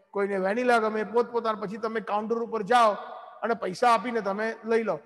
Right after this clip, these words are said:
તો એ જ્યારે એ મેં જોયું ત્યારે એનું, એની અંદર અમને ટ્રેનિંગ પાછી એમાં એ જ આપેલી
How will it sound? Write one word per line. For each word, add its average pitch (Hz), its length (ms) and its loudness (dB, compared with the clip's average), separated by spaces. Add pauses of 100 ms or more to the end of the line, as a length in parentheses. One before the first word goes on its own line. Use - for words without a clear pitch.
(500)
તો - 60 4
એ 339 500 0
જ્યારે 247 280 6
એ 302 200 2
મેં 285 200 -2
જોયું 285 340 2
ત્યારે 277 300 2 (300)
એનું, 269 300 -2
એની 247 240 0
અંદર 269 260 4
અમને 254 260 2
ટ્રેનિંગ 254 420 -6
પાછી 262 240 -2
એમાં 269 220 2
એ 285 120 6
જ 277 60 0
આપેલી 180 380 2